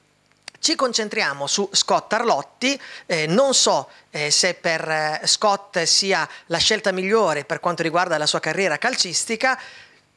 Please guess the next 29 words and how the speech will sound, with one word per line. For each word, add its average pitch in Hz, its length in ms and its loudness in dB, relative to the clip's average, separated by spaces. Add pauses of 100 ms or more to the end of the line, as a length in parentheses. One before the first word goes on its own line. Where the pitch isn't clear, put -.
(580)
eh, 196 560 0
forse 247 340 2
no, 277 320 0 (340)
o 208 100 0
forse - 320 2
sì. - 400 0 (120)
Ce 233 140 4
lo 214 80 2
dirà 196 320 0 (260)
il 214 240 2
posizionamento 226 720 2
finale 190 320 2
del 160 120 0
Rimini 180 260 -2
in 160 80 -6
campionato, 156 580 -2
perché 160 240 -4
se 165 140 2
Rimini 190 200 -2
dovesse 156 300 0
vincere 170 300 0
questo 160 240 -2
campionato, 170 640 0 (240)
insomma, 160 320 0
quindi 175 280 -6
tornare 190 400 0
nella 175 180 0
propria 165 240 -2
città 165 420 -2